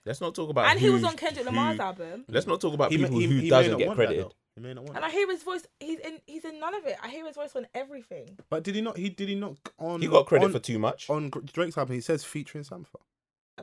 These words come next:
Speaker 2: okay, that's 'cause he was clearly in a song. But
Speaker 1: And,
Speaker 2: even
Speaker 1: um,
Speaker 2: Beyonce's, um,
Speaker 1: Motion.
Speaker 3: Yeah.
Speaker 1: He got credit for Motion.
Speaker 2: But in general, he doesn't. I hear him on so many things.
Speaker 1: Guys like, what's it, what's his name? James
Speaker 2: Yeah.
Speaker 1: Fauntleroy.
Speaker 2: He gets credit.
Speaker 1: No, he doesn't.
Speaker 2: Yeah, he does.
Speaker 1: He doesn't.
Speaker 2: He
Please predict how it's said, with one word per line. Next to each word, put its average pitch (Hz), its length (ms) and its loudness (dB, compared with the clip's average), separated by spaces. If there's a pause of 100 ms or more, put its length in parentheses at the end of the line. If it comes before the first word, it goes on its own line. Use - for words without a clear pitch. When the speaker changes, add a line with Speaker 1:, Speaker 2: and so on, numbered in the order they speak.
Speaker 2:
okay, 190 280 -18
that's 240 140 -16
'cause 226 160 -14
he 233 60 -12
was 202 120 -14
clearly 240 340 -14
in 196 60 -18
a 185 60 -18
song. 233 320 -12
But - 140 -14
Speaker 1:
And, 143 220 2
Speaker 2:
even 123 100 10
Speaker 1:
um, 113 240 6
Speaker 2:
Beyonce's, 240 520 -2
um, 208 400 -8
Speaker 1:
Motion. 107 480 -6 (460)
Speaker 3:
Yeah. 127 160 -14 (140)
Speaker 1:
He 139 60 -10
got 139 160 -4
credit 101 240 -4
for - 80 -14
Motion. 90 420 -10 (120)
Speaker 2:
But 285 100 -12
in 311 120 -14
general, 349 280 -14
he 285 100 -18
doesn't. 320 320 -10
I 240 80 -12
hear 320 200 -10
him 302 80 -12
on 269 120 -12
so 294 200 -10
many 269 160 -14
things. 254 280 -14
Speaker 1:
Guys 170 220 6
like, 165 220 4
what's 160 220 -2
it, 104 120 -4
what's 156 160 -4
his 123 120 -8
name? 98 260 -4
James 120 240 -2
Speaker 2:
Yeah. 113 80 -14
Speaker 1:
Fauntleroy. 98 460 -2 (220)
Speaker 2:
He 311 140 -12
gets 254 160 -12
credit. - 300 -16 (120)
Speaker 1:
No, 82 420 -8
he 85 60 -16
doesn't. 80 340 -8
Speaker 2:
Yeah, 403 100 -2
he 302 100 -8
does. 196 220 -8
Speaker 1:
He - 40 -12
doesn't. 78 260 -6 (120)
Speaker 2:
He 415 80 -10